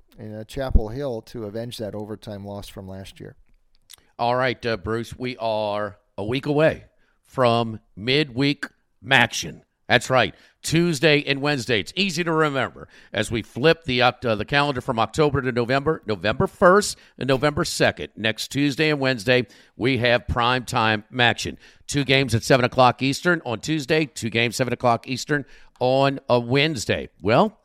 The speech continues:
Speaker 2: give us a little bit of a taste, a little preview. First, the game on E S P N U,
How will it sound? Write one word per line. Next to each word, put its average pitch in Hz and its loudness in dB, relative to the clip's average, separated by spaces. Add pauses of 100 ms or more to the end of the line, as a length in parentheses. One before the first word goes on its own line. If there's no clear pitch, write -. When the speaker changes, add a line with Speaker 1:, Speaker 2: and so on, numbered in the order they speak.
(300)
Speaker 2:
give 185 -6
us 190 -4
a 208 -2
little 214 2
bit 196 4
of 175 0
a 185 0
taste, - -4
a - -6
little 151 0
preview. 123 0 (300)
First, 220 4
the 151 2
game 160 2
on 139 4
E 175 0
S 143 4
P 139 -2
N 135 0
U, 151 2